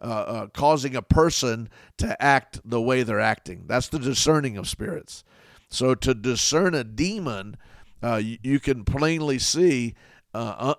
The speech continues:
un-, unnatural activity. Anything that's not natural is demonic. Uh, so,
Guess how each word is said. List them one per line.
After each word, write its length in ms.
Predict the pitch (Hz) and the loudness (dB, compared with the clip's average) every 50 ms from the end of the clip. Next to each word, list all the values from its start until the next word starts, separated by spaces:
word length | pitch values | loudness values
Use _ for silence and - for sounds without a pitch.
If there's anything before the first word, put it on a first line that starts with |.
| _ - | _ -4
un-, 460 | 127 139 151 160 160 160 151 135 - | 0 0 0 0 0 -4 -10 -12 -12
unnatural 720 | 123 127 127 135 143 147 156 - - - 143 139 139 139 - | -10 -8 -2 0 2 2 2 2 0 -2 -2 -2 -2 0 0
activity. 800 | 123 123 - - - 135 135 127 101 101 92 - 139 147 - _ _ _ - | -2 -2 -2 -2 0 2 2 2 0 -2 -10 -10 -14 -16 -18 _ _ _ -8
Anything 580 | 123 131 135 147 170 185 - - 151 156 151 147 | -4 -2 0 0 0 0 0 0 -2 -2 -2 -2
that's 220 | 139 107 - - | -6 -6 -6 -8
not 300 | 123 135 131 143 135 - | -6 -4 -2 -2 -4 -4
natural 720 | 131 131 135 143 143 135 127 - - 117 104 104 104 - - | -6 -2 2 4 4 4 2 0 -4 -4 -4 -4 -4 -6 -6
is 180 | - 117 113 101 | -8 -8 -8 -6
demonic. 640 | 113 117 113 110 104 101 95 - - - _ _ _ _ _ _ _ _ _ _ _ _ _ _ _ _ - | -8 -8 -6 -6 -6 -6 -6 -8 -12 -20 _ _ _ _ _ _ _ _ _ _ _ _ _ _ _ _ -8
Uh, 160 | - 107 107 | -4 -2 -2
so, 280 | 107 - 131 123 117 | -2 0 0 0 -2